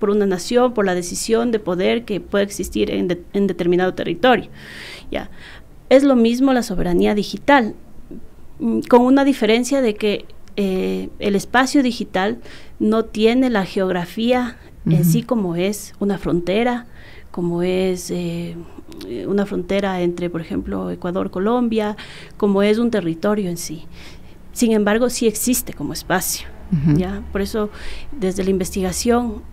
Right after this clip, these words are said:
Speaker 1: ha sido muy amplia y hemos definido estos términos, todavía seguimos realizando esto. Y, eh,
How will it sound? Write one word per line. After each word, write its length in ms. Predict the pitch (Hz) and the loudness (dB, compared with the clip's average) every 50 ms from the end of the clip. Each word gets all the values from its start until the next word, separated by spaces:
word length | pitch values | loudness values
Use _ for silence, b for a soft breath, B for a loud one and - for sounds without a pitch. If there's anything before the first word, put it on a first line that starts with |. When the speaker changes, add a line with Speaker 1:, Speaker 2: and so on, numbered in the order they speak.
| - - - - - | -18 -18 -20 -16 -10
Speaker 1:
ha 120 | - 190 | -8 -8
sido 240 | 175 - 202 196 185 185 | -6 -2 -2 -2 -2 -2
muy 260 | 220 220 226 214 220 | -2 -2 -2 0 2
amplia 540 | 214 220 233 233 233 233 226 220 220 202 - - - | 2 4 2 2 2 0 0 0 -2 -4 -8 -10 -8
y 60 | 190 | -4
hemos 380 | 190 185 190 190 190 - - - - - - | -4 -2 -2 -4 -6 -8 -12 -14 -14 -14 -8
definido 680 | - 180 180 - - 180 185 190 190 202 208 202 202 196 B B B B | -6 -6 -6 -6 -6 -4 -2 -2 0 0 0 -2 -4 -6 B B B B
estos 300 | - 196 - - 180 175 | -8 -8 -6 -6 -6 -6
términos, 540 | - - 214 233 247 247 233 233 202 214 - | -2 0 2 2 4 2 2 2 0 -2 -4
todavía 360 | - 190 175 175 180 185 185 | -6 -6 -4 -4 -4 -4 -4
seguimos 400 | 180 - 190 175 175 180 196 196 | -4 -6 -2 0 0 0 0 0
realizando 540 | 185 180 165 165 170 - - 185 190 190 202 | -2 -2 -2 -4 -6 -6 -6 -4 -4 -4 -2
esto. 340 | 220 269 262 - - - 285 269 B B B B B B B B B B B - - - - | -2 -4 -4 -4 -6 -6 -6 -6 B B B B B B B B B B B -14 -14 -12 -6
Y, 460 | - 202 196 190 180 185 180 - - | -4 -4 -2 -2 -2 -2 -2 -4 -6
eh, 320 | - - 180 180 170 165 | -8 -6 -4 -4 -4 -4